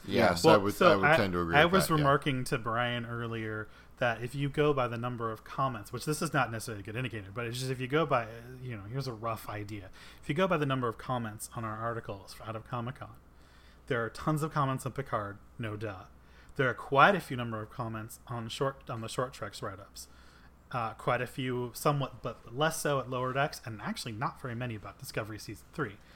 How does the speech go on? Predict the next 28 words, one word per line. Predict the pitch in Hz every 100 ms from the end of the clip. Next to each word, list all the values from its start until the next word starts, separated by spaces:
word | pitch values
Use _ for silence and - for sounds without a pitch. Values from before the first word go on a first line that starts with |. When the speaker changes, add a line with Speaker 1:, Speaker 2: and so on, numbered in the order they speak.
| - - -
Speaker 3:
And | 123
I |
think | 135 139
that | 131 -
comes | 127
from | 123 117
the |
fact | - 117
they | 110
really | 98 123 123 117
didn't | 104 104
tell | - 117
us | 139 -
a |
lot | 147 143
about | 156 147 -
Discovery | - 151 156
Season | 156 156 165
three. | 156 170 170 - - - - -
And | 123
also, | 120 123 135 127 113 113 107 - - -
I | 113
think | 131
that | 131
also | 117 107 113
kinda | 117 101
speaks | - 113 104 -
to | - 107